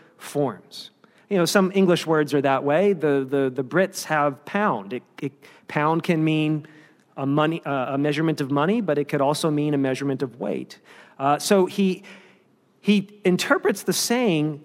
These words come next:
verbally, and, and what does he say? Well, Mene, God has numbered the days of your kingdom and brought it to an end. Tekel, you have been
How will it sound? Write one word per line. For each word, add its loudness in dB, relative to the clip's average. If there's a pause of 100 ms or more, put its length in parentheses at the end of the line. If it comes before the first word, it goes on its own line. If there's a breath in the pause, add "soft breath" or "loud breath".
verbally, 2
and, 0
and 0
what 2
does 0
he 0
say? 0
Well, 4
Mene, 2
God 4
has 2 (120)
numbered 2
the -2
days 2
of -2
your 0
kingdom 0
and 0
brought 2
it -6
to -4
an -4
end. -4 (480 soft breath)
Tekel, 2 (220 loud breath)
you 4
have 4
been 2